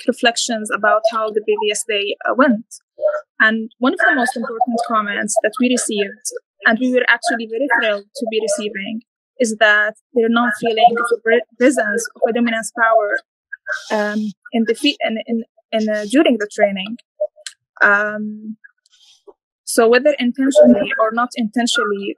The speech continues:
we were able to, uh, to acknowledge the voices w-, of the pars in a way where they didn't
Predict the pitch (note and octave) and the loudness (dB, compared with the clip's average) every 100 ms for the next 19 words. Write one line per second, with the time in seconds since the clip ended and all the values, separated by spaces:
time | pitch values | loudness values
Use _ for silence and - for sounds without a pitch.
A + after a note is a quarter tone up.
0 | A#3+ A#3 A#3 A3+ A3+ A3 A3 G#3 G#3+ _ | -4 -2 0 2 2 2 0 -4 -6 _
1 | _ _ _ - - A#3 G#3+ G#3+ G#3+ C4 | _ _ _ -10 0 2 4 4 2 -2
2 | - _ _ - D#5 D#5+ - - A3+ B3 | -12 _ _ -6 -6 -6 -4 0 4 4
3 | C4 C#4 G#3+ - G#3+ A3 A3 G#3 G3 G#3 | 4 2 -2 -6 -4 -4 -4 -6 -6 -6
4 | A3+ - - A#3 B3 G#3 G3+ G3+ A3 - | -8 -8 -12 -6 -2 2 2 2 -2 -8
5 | _ _ _ - A#3 A3 A#3 A#3 A#3 A3 | _ _ _ 2 6 6 4 0 -2 -2
6 | G#3+ A3 A3 G#3 A3+ A#3+ A#3 | -2 -2 -2 0 2 2 0